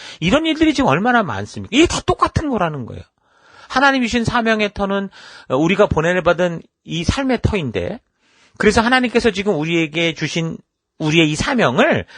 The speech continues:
우리가 삶의 현장에서 잘 이룰 수 하-, 있게 하기 위해서 우리의 삶을 어제보다 자꾸 나은 상태로 만들어 주시거든요. 그런데 그렇게 하나님이 주신 것들을,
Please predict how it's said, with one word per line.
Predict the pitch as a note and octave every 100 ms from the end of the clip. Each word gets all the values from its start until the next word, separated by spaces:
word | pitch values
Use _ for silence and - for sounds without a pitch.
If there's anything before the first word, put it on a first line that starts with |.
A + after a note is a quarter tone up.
| -
우리가 | D3+ D#3+ F#3
삶의 | F3+ A3 G3+
현장에서 | F#3 F3 E3+ E3
잘 | F3 F3
이룰 | C#3+ C#3+ F#3+
수 | D#3+ F#3
하-, | F3 E3+ -
있게 | C#3 F3+
하기 | F3 F#3+ G#3 C#3
위해서 | F3+ G#3 G3 C4 F4 - - -
우리의 | C#3+ F3 A#3
삶을 | A3 - B3+ B3+
어제보다 | B3+ C#3 F#3 E3+ F#3 F#3
자꾸 | - -
나은 | D#3 A#2+ F#3 C4
상태로 | C#4+ B3 G#3+
만들어 | B2 G#2+ F#3 B3+
주시거든요. | G3 D3+ B2 G#2+ - A#2+ A#3 _ _ _
그런데 | - A#3+ C4 D#3 A3+ _ _ - _
그렇게 | - C#4
하나님이 | C4+ C#4 F4 F4 E4+ B3
주신 | A#3 B3+ A3+
것들을, | C3 B2+ - D3 A2 C3+ E3 G#2+ E2+